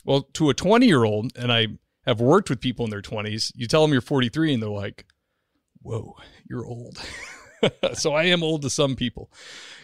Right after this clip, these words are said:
Guys, really, really fun interview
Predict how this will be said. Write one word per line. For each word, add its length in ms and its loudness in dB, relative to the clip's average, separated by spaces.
Guys, 400 4
really, 360 4
really 520 4
fun 200 4
interview 420 4